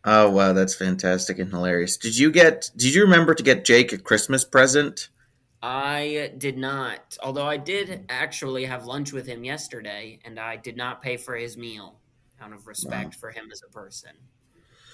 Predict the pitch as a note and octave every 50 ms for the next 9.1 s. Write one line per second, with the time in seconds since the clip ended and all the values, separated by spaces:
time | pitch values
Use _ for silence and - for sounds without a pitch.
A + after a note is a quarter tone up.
0 | - - - - - - - - - - - - - - - _ _ _ - F#2+
1 | - C3 B2+ - - A#2+ B2 B2 A#2 - - A#2 A#2+ B2 B2+ C#3 D#3 D#3 D3 C#3
2 | - - A#2+ A2 A#2 A#2+ A#2+ A#2 A#2 A2+ A2 - - - - - - A#2 A2+ A2
3 | G#2+ A2 B2 B2 B2 A#2+ A2+ G#2+ - - A#2+ B2 B2 A#2+ A#2 G2+ F#2 F#2+ G2+ G2+
4 | G2+ G2 G2 G2+ G2 F#2+ F#2+ - - _ - G2+ G#2 E2 - - - F#2+ F#2+ F#2+
5 | F#2+ D2+ F#2+ G#2 G2+ F#2+ - A2+ A2+ A#2 A#2 G#2 G#2+ G#2+ G#2 A2 G#2+ G#2+ G#2 G2+
6 | G#2+ G#2 G2+ F#2+ F#2+ F#2 - - - - _ - G2+ F#2+ F#2+ G#2+ A2 A2 A2 G#2+
7 | G#2+ G2+ G2 G2 F#2+ F#2+ G#2+ G#2 G#2+ G#2 G#2 G2 F#2 F#2 F#2 G#2 A2 A2 A2+ A2
8 | G2+ F#2+ F2+ F2+ F2+ - _ - _ _ _ _ _ _ _ - G2+ G2+ G2 G2
9 | F#2+